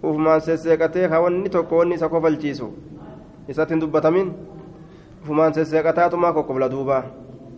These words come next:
Yoo gaa waan nama kofliisu fa'aa dubbatan gaa gaduu hin dhaabu duuba kofla isaa. Qisqisiin ta'a ajaa'ibaati.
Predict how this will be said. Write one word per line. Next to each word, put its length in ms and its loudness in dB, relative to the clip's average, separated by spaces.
Yoo 360 6
gaa 240 8
waan 180 8
nama 160 6
kofliisu 420 2
fa'aa 160 2
dubbatan 460 0
gaa 380 4
gaduu 340 6
hin 80 4
dhaabu 260 6
duuba 220 2
kofla 240 0
isaa. 220 0
Qisqisiin 460 -2
ta'a 100 4
ajaa'ibaati. 460 0